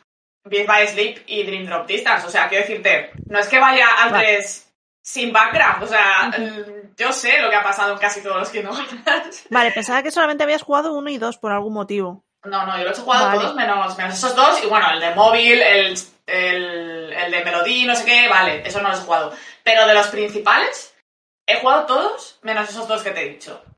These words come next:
Speaker 2: Ujú.
Speaker 1: Y de los do-, y de los cuales quizá el más importante es Viva Sleep.
Speaker 2: Ujú.
Speaker 1: Pero bueno, da igual. Em, pero claro, a mí, por ejemplo, me, mm, vol-, me vi los vídeos de resumen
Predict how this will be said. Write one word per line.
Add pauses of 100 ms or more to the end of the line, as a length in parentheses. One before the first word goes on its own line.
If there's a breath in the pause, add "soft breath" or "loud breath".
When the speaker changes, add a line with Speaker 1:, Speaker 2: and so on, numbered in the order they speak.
(440)
Speaker 2:
Ujú.
Speaker 1:
Y
de
los
do-,
y
de
los
cuales
quizá
el
más
importante
es
Viva
Sleep. (460)
Speaker 2:
Ujú.
Speaker 1:
Pero
bueno, (840)
da
igual. (180)
Em, (240)
pero
claro,
a
mí,
por
ejemplo,
me,
mm,
vol-,
me
vi
los
vídeos
de
resumen